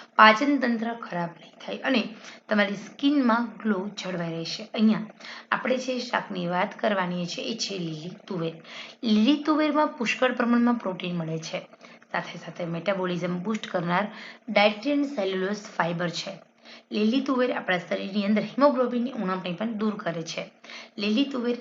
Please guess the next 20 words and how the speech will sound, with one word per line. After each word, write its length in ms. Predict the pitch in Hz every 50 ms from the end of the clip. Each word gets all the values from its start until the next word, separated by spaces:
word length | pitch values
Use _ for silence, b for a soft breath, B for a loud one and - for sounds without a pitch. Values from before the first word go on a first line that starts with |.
| -
નસે 280 | 220 214 233 226 226 330
નસમાં 360 | 330 330 320 320 - 311 320
તાકાત 440 | 311 - - 202 196 - 214 208 202 - - - -
ભરી 160 | 185 175 175
દે 160 | 165 165 165
છે. 180 | 160 - - 175 - - B B B B B B
શિયાળામાં 680 | - - - - 233 226 233 262 277 262 220 214 220 220
મળતી 460 | 208 202 185 185 - - 240 185 - B B B B B B - -
તમે 180 | 208 202 196
લીલી 440 | 190 180 185 202 214 254 285 277 277 -
તુવેરનું 340 | 247 220 226 208 214 220
સેવન 340 | 220 - 196 190 185 185 185
પુષ્કળ 440 | 185 - 214 - - - - 262 254
પ્રમાણમાં 420 | - 240 202 190 185 180 180 175
કરશો 440 | 175 180 170 - - - 175 175 170 B B B B B - -
અને 160 | 202 214 220
એમાં 280 | - 220 214 240 254
પણ 180 | 254 240 208 196
માત્ર 260 | 190 190 196 208 208
વીકમાં 460 | 180 180 208 214 208 - 262 277 294